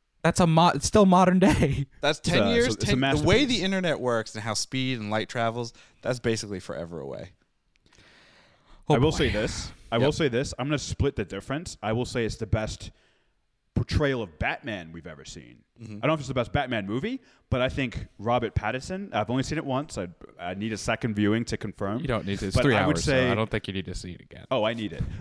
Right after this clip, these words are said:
Speaker 3: Uh, I think Robert Pattinson is the best Batman, uh, we've ever seen.
Speaker 2: Right, and that, and that's my point in, in the sense that what we saw with the character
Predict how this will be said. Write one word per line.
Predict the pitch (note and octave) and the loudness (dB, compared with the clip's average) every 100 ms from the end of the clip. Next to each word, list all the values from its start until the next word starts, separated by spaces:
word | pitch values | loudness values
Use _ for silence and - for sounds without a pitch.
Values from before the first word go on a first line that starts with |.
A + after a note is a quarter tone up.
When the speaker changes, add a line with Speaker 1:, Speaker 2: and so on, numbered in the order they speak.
| - | 0
Speaker 3:
Uh, | A#2+ G#2+ | 2 2
I | A2+ | 0
think | E3+ B2+ | 0 2
Robert | B2+ C3 B2 | 2 2 2
Pattinson | A#2+ C#3 C#3 D#3+ | 0 0 -2 -2
is | A2+ A#2 - | 0 -2 2
the | A#2+ | 2
best | A2 A2 G2+ - E2+ _ - | 2 0 -2 -8 -14 _ -2
Batman, | G#2+ G#2+ F2+ D2+ B1+ - _ - - - _ - _ - | 0 -2 -6 -10 -10 -14 _ -20 -20 -20 _ -20 _ -4
uh, | E2 D#2 | -2 0
we've | D#2+ D2+ | -2 -4
ever | C2 | -4
seen. | - C2+ A1+ | -6 -6 0
Speaker 2:
Right, | B3 E3+ | 2 4
and | E3+ | 2
that, | A#3 - | 0 0
and | E3 | 0
that's | G3 - | 0 0
my | F3 | -4
point | - G#3+ B2+ - - | -4 -4 -4 -10 -6
in, | B2 B2+ | -4 -4
in | A#2 B2+ B2 | -6 -8 -8
the | B2 | -6
sense | - C#3 - | -4 -4 0
that | C3 A#2 - - - _ _ _ _ | 2 2 -2 -12 -20 _ _ _ _
what | A2+ C#3 | 0 2
we | F3+ | 2
saw | - E3 D3 | 2 2 4
with | B2+ B2 G#2+ - G#2+ | 4 2 0 -4 -4
the | G#2+ | -4
character | - - B2 C#3+ D#3+ - C#3 | -4 -4 0 0 -2 -4 -6